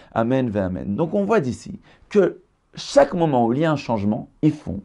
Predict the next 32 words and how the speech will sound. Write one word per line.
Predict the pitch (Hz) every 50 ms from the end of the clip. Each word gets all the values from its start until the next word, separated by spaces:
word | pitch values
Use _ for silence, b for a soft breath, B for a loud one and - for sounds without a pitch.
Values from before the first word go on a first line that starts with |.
| - -
non | 160 196 226 254 285 294
seulement | - - - - 233 220 214 208 196 190 190 175 160 139 110 - B B B B B -
remercier | 131 131 147 196 233 254 269 269 269 254 233 - - - - 240 262 262
Akadosh | 233 214 - - 196 196 208 240 240 185 180
Baruch | 202 196 175 156 139 113 - -
Hu | 113 104 101 B B B B -
pour | - 233 240 -
cette | - - 240 202 180 170 175
bonté | 208 233 226 214 214 - 262 262 262 214
qui | 254 202
nous | 185 180 165 147
a | 160 156
fait | - 180
ce | 160 - 143
changement | 135 - 139 117 104 117 113
dans | 110 104
la | 98 98 92
nature, | 92 90 - - - -
parce | - 107 101
que | - 107
si | 101 98 - -
on | 123
vivait | 107 107 101 113 113
toujours | 113 - 123 110 110 107 104
dans | 101 98
le | 101 101
noir, | 98 101 107 110 107 104 87 85 B B B B B
eh | - 98
bien, | 95 101 104
c'est | 101 - - 101
complètement | - - - - 101 98 95 - 117 110 - - 101 107 104
déprimant. | 92 92 - - - - 92 101 92 87